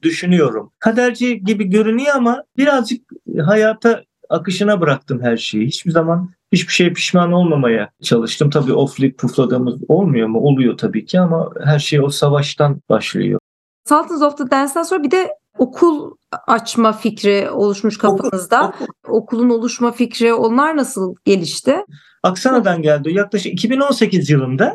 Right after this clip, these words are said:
Speaker 1: Aksana "Hadi bir okul açalım artık zamanı geldi." deyince ben aslında çok korktum. Yani işin bürokrasi kısmı, Milli Eğitim Bakanlığı, aslında çok çekiniriz insanlardan. Bilirsiniz, siz de sahne insanısınız.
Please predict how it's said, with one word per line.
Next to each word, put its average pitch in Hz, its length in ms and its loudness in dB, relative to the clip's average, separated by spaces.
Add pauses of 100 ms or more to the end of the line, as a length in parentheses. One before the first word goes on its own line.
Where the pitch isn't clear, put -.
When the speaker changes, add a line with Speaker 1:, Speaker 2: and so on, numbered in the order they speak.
(120)
Speaker 1:
Aksana 208 460 0
"Hadi 220 180 -2
bir 220 40 2
okul 202 240 0
açalım 135 360 -2
artık 139 260 -8
zamanı 156 360 2
geldi." 147 340 2
deyince 180 280 0
ben 156 100 2
aslında 165 340 0
çok 180 220 0
korktum. - 420 -2 (560)
Yani 113 460 0
işin 143 260 2
bürokrasi 143 440 0
kısmı, 143 560 2 (220)
Milli 127 200 2
Eğitim 143 280 0
Bakanlığı, 147 920 0 (200)
aslında 147 300 0
çok 220 200 0
çekiniriz 143 480 0
insanlardan. 113 680 0
Bilirsiniz, 156 680 0 (260)
siz 143 260 -6
de 143 60 4
sahne 135 340 0
insanısınız. 123 720 -4